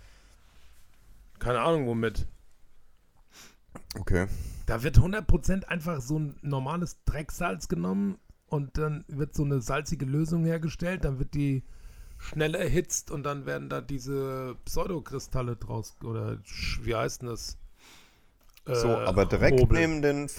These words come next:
Speaker 2: äh, direkt neben den Flamingos gab's auch, äh, Sali-,
Speaker 1: <laughs>
Speaker 2: Salinen, wo sowas hergestellt wird.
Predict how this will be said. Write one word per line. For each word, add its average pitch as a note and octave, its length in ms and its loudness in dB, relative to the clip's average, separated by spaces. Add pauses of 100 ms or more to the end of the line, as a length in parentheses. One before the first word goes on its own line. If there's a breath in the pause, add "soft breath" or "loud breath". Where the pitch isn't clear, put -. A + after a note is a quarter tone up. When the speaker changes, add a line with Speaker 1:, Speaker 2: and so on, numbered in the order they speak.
Speaker 2:
äh, G#2+ 320 4
direkt A2 380 0
neben D3+ 200 0
den C#3 180 0
Flamingos C3 960 -2 (760 loud breath)
gab's - 460 2
auch, G2+ 500 -2
äh, G#2+ 300 4
Sali-, A2+ 480 6 (500)
Speaker 1:
<laughs> - 460 -20
Speaker 2:
Salinen, A#2+ 840 6 (880 soft breath)
wo G2+ 180 2
sowas G#2 360 2
hergestellt D3 500 2
wird. F2+ 160 -2